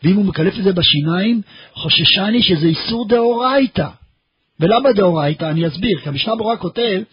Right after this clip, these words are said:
כי דבר שנוהגים להוציא אותו במספריים, אז אם הוא עושה בשיניים, אין פה איסור תורה, זה רק איסור דרבנן. עכשיו, אני שואל אותך, כשיש חתיכת בשר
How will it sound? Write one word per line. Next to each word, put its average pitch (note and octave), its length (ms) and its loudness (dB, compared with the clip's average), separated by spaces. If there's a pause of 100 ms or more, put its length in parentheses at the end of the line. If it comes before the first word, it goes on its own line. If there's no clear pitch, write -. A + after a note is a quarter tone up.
(420)
כי D#3 100 -8
דבר D#3 260 -4
שנוהגים G3 560 -4 (100)
להוציא F3 560 -2
אותו F3+ 180 -2
במספריים, F3 880 -4 (760)
אז B2+ 140 -2
אם G3+ 40 2
הוא G#3 100 2
עושה F#3+ 180 -2
בשיניים, A3 760 0 (140)
אין G#3+ 140 -2
פה F3+ 120 2
איסור E3 300 -2
תורה, F3+ 260 -4
זה D3 80 -6
רק D#3+ 160 -6
איסור D3 220 -6
דרבנן. C3 480 -8 (460)
עכשיו, E3+ 220 -2
אני B3+ 140 0
שואל B3 240 0
אותך, - 380 -8 (480)
כשיש - 540 0 (220)
חתיכת F#3 440 -4
בשר G3 400 -2